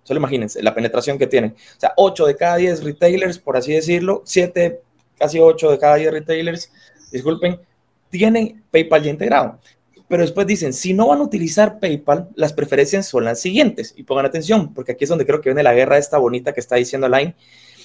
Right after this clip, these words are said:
y que si nos vamos al mundo de pagos, ahí sí les invito, pónganse a leer lo que vienen siendo muchos de estos. Prefieren, el veinte por ciento prefiere Apple Pay, un dieciséis por ciento prefiere Venmo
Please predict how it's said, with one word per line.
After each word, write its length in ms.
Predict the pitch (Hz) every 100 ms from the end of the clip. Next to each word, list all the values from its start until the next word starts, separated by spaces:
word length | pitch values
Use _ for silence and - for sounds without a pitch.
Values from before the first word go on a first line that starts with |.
| _
y 120 | 151
que 120 | 156 151
si 100 | 160
nos 160 | 151
vamos 340 | 147 247 339 160
al 100 | 135
mundo 280 | 165 220
de 120 | 233 131
pagos, 520 | 131 131 143 220 - _ _ -
ahí 220 | 104 120
sí 120 | 151
les 220 | 151 147
invito, 500 | 113 117 120 151 160 _
pónganse 380 | 131 131 160 170
a 40 |
leer 140 | 123 123
lo 120 | 151
que 100 | 110
vienen 260 | 107 123
siendo 480 | 127 127 127 139 - _
muchos 380 | 131 123 139 139
de 100 | 220
estos. 320 | 254 - - _ _ _ _ _ _ -
Prefieren, 520 | 147 160 143 110 -
el 140 | 123
veinte 240 | 175 277 285
por 140 | 185
ciento 220 | 202 247
prefiere 360 | 196 165 180 180
Apple 220 | 151 143
Pay, 260 | 135 117 - _ _ _ _ _ _ _ _ _ _ _ _ _
un 160 | 180 202
dieciséis 440 | 220 175 175 202
por 160 | 202 170
ciento 380 | 185 220 226 226
prefiere 500 | - - 147 151 - _ _ -
Venmo 540 | 120 151 143 113